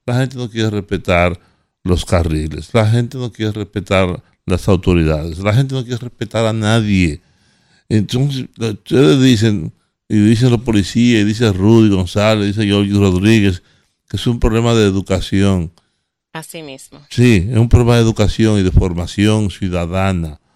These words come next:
Speaker 1: Ahora, yo que creo que aquí lo que hay que hacer es, es un garrote, porque la gente no entiende nada, ¿eh?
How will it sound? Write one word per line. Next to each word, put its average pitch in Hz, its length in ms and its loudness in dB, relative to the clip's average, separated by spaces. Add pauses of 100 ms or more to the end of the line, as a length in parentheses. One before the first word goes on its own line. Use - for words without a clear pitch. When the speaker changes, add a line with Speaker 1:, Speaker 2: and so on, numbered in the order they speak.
(500)
Speaker 1:
Ahora, 110 380 2 (240)
yo 110 180 -2
que 113 120 -8
creo 113 220 -4
que 110 60 -8
aquí 107 300 -8
lo 101 140 -6
que 95 80 -12
hay 92 80 -14
que 104 80 -6
hacer 95 280 0 (240)
es, 92 260 -4
es 90 60 -4
un 92 140 0
garrote, 107 720 0 (420)
porque 143 240 -6
la 131 140 2
gente 120 200 0
no 110 120 0
entiende 92 420 0
nada, 127 500 0 (600)
¿eh? 143 460 -2